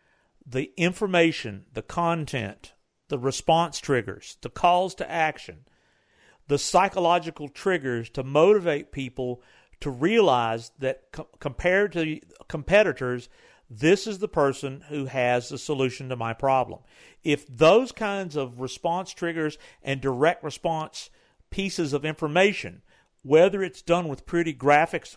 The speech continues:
or not, if that information is missing, or what I see, confusing. So many times I see websites that have amazing looking photography and beautiful looking logos,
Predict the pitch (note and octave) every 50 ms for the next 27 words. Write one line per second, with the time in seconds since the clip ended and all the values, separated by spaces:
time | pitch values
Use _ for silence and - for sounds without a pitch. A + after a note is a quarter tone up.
0 | _ C#3 C3 C3 B2 A#2+ B2+ D3+ G3+ C4+ C4 C3 - - _ - - _ _ _
1 | _ _ _ _ _ _ - - B2+ - - D3+ F3+ A#3+ B3 B3+ A#3+ A#3+ A3+ A3
2 | G#3+ G#3 G3 - F#3 D#3 D3 C3 B2 C#3 E3+ G#3 A3+ - - A2+ F#2 - - -
3 | D#3 E3+ F#3+ E3+ F#3 - - - _ _ _ _ _ _ _ _ _ _ _ _
4 | B2 _ _ - - - - E3 E3 F3+ F3+ G3+ B3+ B3 - - E3+ D#3+ C#3+ C#3+
5 | C#3+ - _ - F3+ F3 E3+ - - - G3+ A#3 C4+ C#4 A#3 C3+ A2 G2 F2+ -
6 | - _ _ _ _ _ _ - _ _ _ _ _ - - - F#3+ G#3+ B3+ B3+
7 | A#3+ G3 - G#3+ G3 F#3+ F3+ E3 D3+ E3+ D3+ E3+ F#3 - - G3 E3+ E3 E3+ E3
8 | D3+ - - D#3+ D#3 D#3 D3+ - - - _ _ _ _ _ _ _ - C#3 C#3+
9 | C3+ D#3 D3+ D3 C#3+ D3 - - - C#3+ C#3 D3 D3 D3 D3+ D#3 E3+ F#3+ G3 A3
10 | A3+ A3 E3+ E3+ F3 D#3+ C#3+ D3 D3 - C#3+ B2+ - - C3+ - - C3+ B2+ C3+
11 | C3 B2 A#2 - - G#2 G#2 - - C3 B2 A2+ - - C#3 E3+ G#3 A#3+ A#3+ -
12 | F#3+ F3+ E3+ E3+ E3+ - C#3 B2+ B2+ B2+ B2+ C3 C3+ C3+ B2 A#2+ A2 G2 G2+ G2
13 | - -